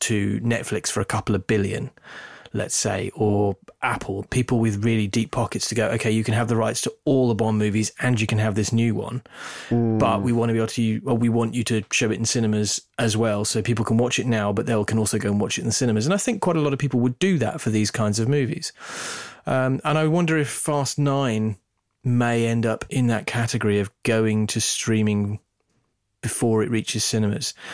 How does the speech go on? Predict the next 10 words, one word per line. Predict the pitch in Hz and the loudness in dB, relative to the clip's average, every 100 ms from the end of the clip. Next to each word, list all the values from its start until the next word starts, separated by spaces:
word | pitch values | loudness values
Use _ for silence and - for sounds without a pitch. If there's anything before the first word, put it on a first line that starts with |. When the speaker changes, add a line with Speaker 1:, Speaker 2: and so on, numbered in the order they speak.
| - 135 | -4 0
Speaker 1:
because | 127 123 | 2 2
Speaker 2:
Mm. | 127 | 2
Speaker 1:
I | 131 123 _ _ | 0 -2 _ _
do | 156 156 | 0 2
wonder | 143 139 139 117 | 2 2 2 0
how | 98 117 113 113 110 117 _ _ _ - | -2 0 0 0 -2 -6 _ _ _ -4
often | 120 - - 104 98 | -2 -2 -2 0 0
cinemas | - 113 107 107 | -2 0 0 0
are, | 104 - | -2 -2
uh, | 117 | -2